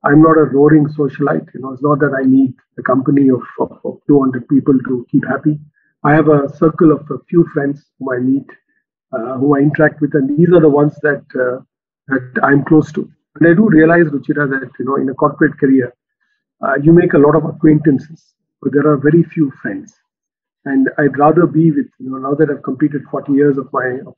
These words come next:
my, of my working life, I am, my runway is,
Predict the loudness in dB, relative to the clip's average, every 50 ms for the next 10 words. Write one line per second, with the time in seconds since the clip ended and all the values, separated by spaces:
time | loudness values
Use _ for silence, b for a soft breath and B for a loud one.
0 | _ -12 -10 -10 -10 -12 -14 -12 -10 -6 -4 -4 -4 -4 -6 -6 -6 -6 -8 -10
1 | -12 -16 _ _ _ _ _ _ _ _ _ _ -4 0 2 4 4 4 4 2
2 | 0 -2 0 2 2 2 4 4 4 6 6 6 6 4 4 2 -2 -8